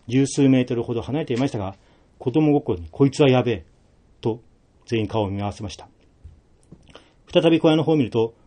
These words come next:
なんとなくですが、刺さるような視線を感じます。おそらく小屋の中に誰かいるような気配。そしてその小屋の主が窓のカーテンの隙間からこちらを睨んで伺っている。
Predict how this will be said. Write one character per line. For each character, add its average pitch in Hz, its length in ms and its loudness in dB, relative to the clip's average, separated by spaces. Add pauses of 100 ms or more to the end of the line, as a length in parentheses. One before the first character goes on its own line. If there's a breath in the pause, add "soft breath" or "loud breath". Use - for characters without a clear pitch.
な 135 200 4
ん 170 60 -2
と 170 100 -2
な 160 80 -2
く - 60 -10
で 104 100 -4
す - 100 -18
が、 98 160 -10 (180)
刺 127 140 -6
さ 165 100 2
る 123 100 2
よ 101 80 -4
う - 20 -8
な 85 100 -12
視 - 100 -14
線 101 120 -10
を 87 80 -12
感 87 180 -10
じ 78 80 -18
ま 87 80 -14
す。 - 160 -20 (560)
お 131 80 0
そ 143 140 0
ら 117 100 0
く - 140 -10
小 120 100 -4
屋 107 60 -2
の 107 60 -4
中 107 120 -8
に 90 80 -8
誰 135 160 2
か 95 140 -6
い 98 80 -6
る 123 80 0
よ 131 80 2
う - 20 -4
な 90 80 -8
気 - 80 -12
配。 76 160 -12 (680)
そ 139 100 -6
し 120 60 -10
て - 80 -8
そ 135 100 -2
の 127 60 -4
小 135 100 2
屋 127 60 4
の 127 120 4
主 - 100 -6
が 123 200 0
窓 120 220 0
の 107 80 -4
カ 113 140 -4
ー - 20 -6
テ 110 100 -6
ン - 20 -4
の 104 40 -6
隙 - 140 -6
間 117 60 -4
か - 60 -10
ら 127 80 -6
こ - 140 -10
ち - 80 -6
ら 139 60 0
を 127 40 0
睨 131 180 2
ん 123 60 0
で 92 160 -10 (380)
伺 117 240 -4
っ - 40 -6
て - 140 -14
い 87 40 -10
る。 - 120 -20